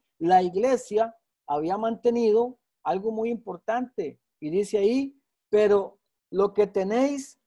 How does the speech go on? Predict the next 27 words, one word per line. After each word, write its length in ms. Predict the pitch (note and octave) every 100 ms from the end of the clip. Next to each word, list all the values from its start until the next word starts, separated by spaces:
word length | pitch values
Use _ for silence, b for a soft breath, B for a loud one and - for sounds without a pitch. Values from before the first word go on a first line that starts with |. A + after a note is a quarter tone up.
| _ _
retenedlo 1040 | D#3 G3+ G#3 G3+ F#3 A3+ C4+ C#4 C#4+ D#4 -
hasta 460 | F#3 F#3+ - F3+ -
que 160 | D#3+
yo 380 | D3 G#3+ A#3+ C4+ _ _ _
venga". 800 | C#3 D3 F3+ E3+ D3 C3 B2 G#2+ -
Qué 100 | G#3+
interesante, 880 | B3 B3+ A3 E3 F#3 F3 D#3 - B2+
¿verdad? 300 | A#2+ D#3 E3
Porque 260 | D#3 D3 E3
a 100 | -
pesar 420 | E3 - B3+ D4+
de 120 | D4
todo 400 | - C#4+ C#4 C4
eso, 400 | G3+ - F#3+ G3 _ _
la 200 | F3+ G3
iglesia 480 | F3+ A3 B3+ C4 A#3+
había 180 | A#3
retenido 640 | A3+ A3+ G#3 G3 G3 D#3+ C#3
algo, 340 | B2+ A#2 - _ _ _
¿sí? 400 | _ F#3 A3+ A#3+ _ _ -
Y 220 | D#3 F#3+
era 360 | A#3 A#3+ G#3+ _
el 220 | E3 E3
hecho 500 | F#3+ A3+ A3+ B3 A#3+ - _ _ _
de 420 | C#3+ F3 F3+ -
poder 340 | - E3 F3+ A3
estar 520 | G#3+ - G#3+ A3+ A#3+